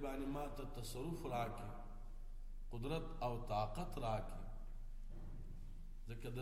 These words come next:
دې د وجې نه خو زه ستا له دربار نه وشړل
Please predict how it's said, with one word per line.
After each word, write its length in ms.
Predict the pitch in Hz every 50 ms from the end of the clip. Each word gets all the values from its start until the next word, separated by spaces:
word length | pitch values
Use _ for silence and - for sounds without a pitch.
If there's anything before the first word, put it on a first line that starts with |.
| 123 -
دې 120 | 175 190 190 165
د 40 | 170
وجې 300 | 170 175 180 175 170 175
نه 120 | 170 160 -
خو 80 | 147 147
زه 220 | 139 151 156 139 156 143 131 - - - - - - - - - - - - - - - -
ستا 200 | - - 143 151 156
له 100 | 147 143 135
دربار 440 | 139 135 139 135 139 147 147 151 147
نه 160 | 143 135 127 117 - - - - - - - - -
وشړل 440 | 196 202 - - - 131 120 113 110